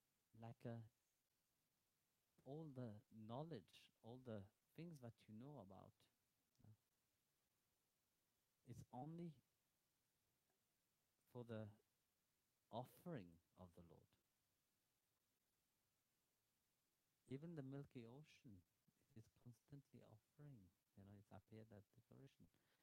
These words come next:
So here the Milky Ocean doesn't mean that, you know, when we talk about Milky Ocean, if somebody told me, "Yes, it is a milk and the Lord is lying down there," you know. No, that Milky Ocean, it's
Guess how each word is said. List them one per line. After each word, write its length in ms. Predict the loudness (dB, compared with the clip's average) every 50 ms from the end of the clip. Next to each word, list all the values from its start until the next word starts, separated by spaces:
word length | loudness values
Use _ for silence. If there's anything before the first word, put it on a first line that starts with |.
| -20 -4 -2
So 140 | 0 0 2
here 140 | 2 0 0
the 140 | 0 0 2
Milky 240 | 2 2 2 2 2 2
Ocean 260 | 2 0 -2 -4 -2 0 0
doesn't 180 | 2 2 2
mean 240 | 2 2 2 0 0 -4 -8 -16 -20 -20 -20 -20 -20 -20 _ _ _ _ _ _ -20 _ _ _ _ _ _ -4 0
that, 140 | 0 0 0 -2 _ _ -20 -20 -20 -20 -18 -14 -12
you 60 | -8
know, 80 | -8 -6 -6
when 100 | -6 -8
we 80 | -8 -10 -10
talk 80 | -8 -6
about 220 | -4 -4 -4 -6
Milky 260 | -6 -8 -10 -8 -8 -10 -10
Ocean, 240 | -8 -6 -6 -4 -4
if 400 | -4 -6 -8 -12 -14 -12 -14 -12 -8
somebody 240 | -6 -6 -4 -6 -6 -8 -8
told 100 | -10 -10 -10
me, 60 | -12 -12 -14 -16 -14 -4 0 4
"Yes, 180 | 4 4 4 2 -2
it 80 | 0 2
is 140 | 4 4
a 80 | 4 4
milk 400 | 4 8 10 12 12 12 12 10 4 -2 -4 -4 -4 -10 -20 -8 0 2
and 200 | 4 4 6 6
the 300 | 8 8 8 8 6 4 4
Lord 220 | 2 2 2 2 0
is 160 | -2 6 8 8
lying 400 | 10 10 8 6 6 4 2 4
down 340 | 6 8 8 10 8 6 6 6
there," 340 | 8 8 10 10 8 6 4 0 -4 -6
you 80 | -4 -2
know. 160 | -2 -2 -4 -6 -8 -14 -20 -20 _ _ _ _ _ _ _ _ _ _ _ _ _ _ _ _ _ _ _ _ _ -20 -20 -20 -20 -20 -20 -20 _ _ -6 -2
No, 80 | 0
that 180 | 0 0 0 0
Milky 320 | 0 0 0 0 -2 -4 -4
Ocean, 400 | -4 -6 -8 -6 -4 -4 -4 -2 -4
it's 160 | -6 -6